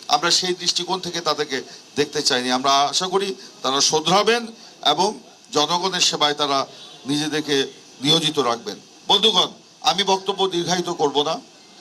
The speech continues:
অনেক বক্তব্য হয়েছে। আজকে জুলাই আগস্টের এই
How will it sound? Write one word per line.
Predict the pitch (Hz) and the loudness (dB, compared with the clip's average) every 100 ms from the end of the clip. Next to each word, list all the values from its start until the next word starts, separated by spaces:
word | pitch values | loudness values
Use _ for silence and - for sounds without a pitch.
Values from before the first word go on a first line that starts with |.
| - - - - | -20 -20 -16 -2
অনেক | 143 156 | 0 0
বক্তব্য | 143 147 - 147 | 0 0 -2 0
হয়েছে। | 143 151 147 165 123 - - - | 2 4 2 -2 -4 -12 -20 -4
আজকে | - 151 175 | 0 2 0
জুলাই | 156 165 175 175 | -2 0 2 4
আগস্টের | 160 165 - 180 165 - - - - - - - | 2 -2 -2 -4 -4 -8 -20 -20 -20 -20 -6 0
এই | 156 151 | 2 0